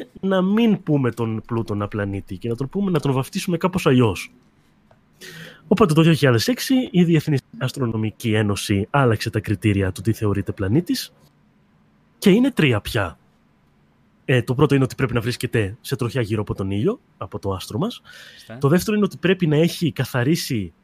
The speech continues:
Speaker 1: την, ε, τη γύρω περιοχή του από άλλα συγκρίσιμου μεγέθους σώματα,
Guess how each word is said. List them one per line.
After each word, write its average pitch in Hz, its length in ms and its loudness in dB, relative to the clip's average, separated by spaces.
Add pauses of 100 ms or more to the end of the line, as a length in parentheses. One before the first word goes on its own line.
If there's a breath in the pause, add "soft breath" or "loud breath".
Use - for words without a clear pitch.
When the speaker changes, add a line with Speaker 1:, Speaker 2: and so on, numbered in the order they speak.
(120)
Speaker 1:
την, 110 240 -4
ε, 98 640 -4 (140)
τη 127 100 -6
γύρω 127 320 0
περιοχή 120 480 0
του 104 280 0 (260 loud breath)
από 127 360 2
άλλα 139 380 4
συγκρίσιμου 123 760 0
μεγέθους 101 600 -4
σώματα, 104 600 -4